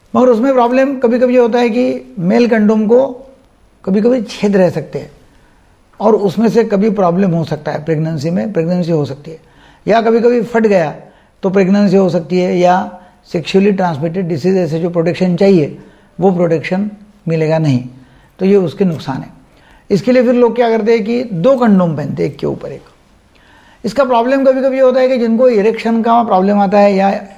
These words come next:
erection maintenance का प्रॉब्लम आता है या प्री मैच ejaculation का problem आता है, वो लोग erection आने के बाद में condom जब चढ़ाते हैं तो चढ़ाते-चढ़ाते उनका erection ख़त्म हो सकता है, या कुछ लोगों को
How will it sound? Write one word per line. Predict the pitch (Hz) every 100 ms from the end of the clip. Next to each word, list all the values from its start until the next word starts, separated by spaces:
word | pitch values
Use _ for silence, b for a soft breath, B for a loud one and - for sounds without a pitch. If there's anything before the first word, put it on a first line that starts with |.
| -
erection | 185 180 208 208
maintenance | 165 170 175 180 214 220 202
का | 214
प्रॉब्लम | 196 190 196
आता | 190 190
है | 190 185
या | 175 180 - B B B B -
प्री | 196 220
मैच | 208 208 202
ejaculation | 190 170 208 226 220 202 208
का | 208
problem | 196 185 196
आता | 190 175 175
है, | 185 - B B B B B 185
वो | 240
लोग | 240 247 254 240 - - -
erection | 185 214 208
आने | 214 214
के | 214
बाद | 208 202
में | 214 226 247 - -
condom | 190 196 220
जब | 226 208
चढ़ाते | 202 214 214
हैं | 214 196
तो |
चढ़ाते-चढ़ाते | 196 202 208 208 208
उनका | 202 202 226
erection | 180 175 196 202
ख़त्म | 160 175
हो | 156
सकता | 135 131 -
है, | - - _ _ b b b b b b 175
या | 233 240
कुछ | - 240 233
लोगों | 240 233 240
को | 247